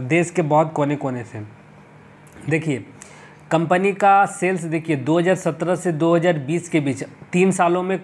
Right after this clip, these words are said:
quarter on quarter ये growth आपको किसी company पे नहीं देखने को मिलेगा। और अभी जो application development की बात आई है, ये और भी ऊपर तक ले जाएगा इस stock को।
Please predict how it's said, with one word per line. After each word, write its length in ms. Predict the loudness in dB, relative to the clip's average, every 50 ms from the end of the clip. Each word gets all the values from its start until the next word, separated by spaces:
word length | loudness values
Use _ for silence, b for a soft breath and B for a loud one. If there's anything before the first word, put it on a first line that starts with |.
| 0 0
quarter 300 | 0 2 2 0 0 0
on 100 | 0 0 2 2
quarter 300 | 2 2 2 0 -2 -2
ये 220 | 0 0 0 0
growth 360 | 0 0 0 0 0 2 2
आपको 300 | 0 0 0 -2 -4 -6
किसी 300 | -4 -6 -8 -8 -6 -4
company 440 | -4 -2 -4 -4 -2 -2 -2 0 0
पे 160 | -2 -2 -4
नहीं 220 | -4 -2 -2 -2 -2
देखने 320 | -2 -2 -2 -2 -2 -2
को 120 | -2 -2 -2
मिलेगा। 400 | -2 -2 -4 -4 -6 -8 -10 -12 -16 -20 B B B B B B B B B B
और 80 | 0 2
अभी 180 | 2 2 2
जो 120 | 2 2 2
application 560 | 0 0 -2 -4 -2 -2 -2 -2 -2 -2 -2
development 540 | -2 0 0 0 -2 0 -2 -2 -2 -2 -2
की 80 | -2
बात 300 | 0 0 0 0 0 0
आई 180 | 0 2 2 2
है, 140 | 2 2 2
ये 220 | 0 0 2 0
और 360 | 0 0 0 2 2 2 2 4
भी 120 | 4 4
ऊपर 280 | 2 2 2 0 -2 -2
तक 180 | -2 -4 -4 -2
ले 160 | -2 -2 -2
जाएगा 280 | -2 -4 -4 -4 -6
इस 160 | -6 -6 -6 -6
stock 320 | -6 -6 -4 -6 -6 -6 -6 -10
को। 100 | -12 -12